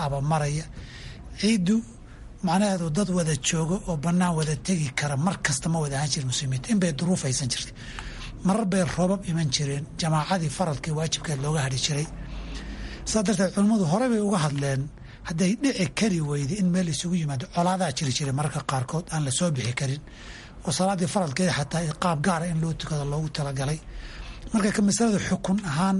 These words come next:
horey aad baa loogaga hadlay. Laakiin dhacdo taariikhaan xilliga nabiga gaar ahaan aad ii weydiisay,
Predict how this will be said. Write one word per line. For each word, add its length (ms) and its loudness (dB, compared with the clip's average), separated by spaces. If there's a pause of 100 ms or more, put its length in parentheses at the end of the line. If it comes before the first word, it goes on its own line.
(120)
horey 300 0
aad 200 2
baa 120 -2
loogaga 280 0
hadlay. 300 -4 (640)
Laakiin 300 2
dhacdo 220 2
taariikhaan 560 2
xilliga 340 2
nabiga 300 2
gaar 180 -2
ahaan 160 2
aad 140 -2
ii 80 0
weydiisay, 580 -2